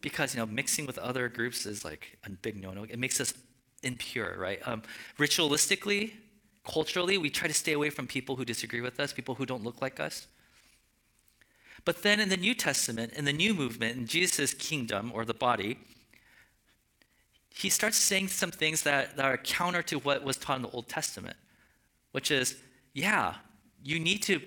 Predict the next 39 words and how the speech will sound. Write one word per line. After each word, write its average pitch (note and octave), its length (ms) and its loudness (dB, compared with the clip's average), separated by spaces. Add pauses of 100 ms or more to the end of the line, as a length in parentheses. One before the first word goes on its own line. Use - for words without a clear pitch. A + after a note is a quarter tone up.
mix C3 360 0
with A#2+ 140 -4
other A2 200 0
people. F2 440 -8 (560)
There's E3 160 4
a F#3+ 60 6
story G3+ 300 6
about G3 160 6
a E3 40 4
guy D3+ 160 4
named C#3 180 0
Peter. F#2+ 400 0 (1120)
His D3 160 2
whole G#3 260 4
life F#3 180 6
he - 80 0
was C#3+ 160 0
raised C#3+ 220 4
in C3 60 -2
the A#2 60 -2
temple A#2 320 -2
system. - 460 -6 (1300)
Jesus D#3+ 300 4
tells D#3+ 280 2
him, D#3+ 180 2
"You C#3 140 2
need D#3 200 2
to F3+ 120 0
go D#3+ 260 6
and C#3+ 100 4
interact C#3 420 2
with - 80 -4
these A#2+ 140 0
people B2+ 260 -4
who C3 100 -4
are A#2+ 80 2
not G#2+ 200 -2
like G#2 240 -6
you." F2 160 -6